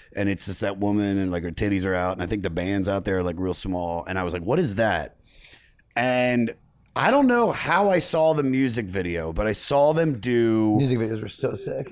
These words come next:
Speaker 1: They were so sick. But this was, this was for, uh, I can't stop higher and high, don't, don't say, ba, ba, dee, Higher Ground.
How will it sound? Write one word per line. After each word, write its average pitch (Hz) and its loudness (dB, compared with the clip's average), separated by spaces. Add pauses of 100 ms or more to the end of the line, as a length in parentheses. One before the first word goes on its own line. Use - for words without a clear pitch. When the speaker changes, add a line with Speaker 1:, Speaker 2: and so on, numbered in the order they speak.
Speaker 1:
They 135 2
were 123 2
so 160 2
sick. 117 0
But 117 0
this 147 2
was, 143 2 (160)
this 139 0
was 160 2
for, 131 2
uh, 110 0 (240)
I 147 -6
can't 214 2
stop 214 2
higher 196 2
and 151 2
high, 156 0
don't, 135 2
don't 117 2
say, 98 0
ba, 123 -2
ba, 131 -6
dee, 202 2
Higher 139 2
Ground. 90 -2